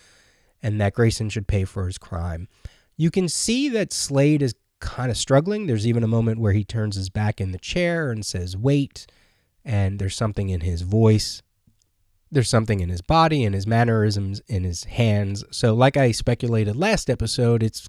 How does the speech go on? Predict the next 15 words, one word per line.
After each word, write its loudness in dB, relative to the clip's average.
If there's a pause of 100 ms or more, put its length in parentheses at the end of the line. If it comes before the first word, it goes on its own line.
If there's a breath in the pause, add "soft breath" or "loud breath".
kinda -2
clear 4
that 0
Jericho 0 (960 soft breath)
is 2
inside 4
Dick -2
Grayson, -2
and 0
we 4
do 2
find -4
that -6 (360)
out -4
later. -6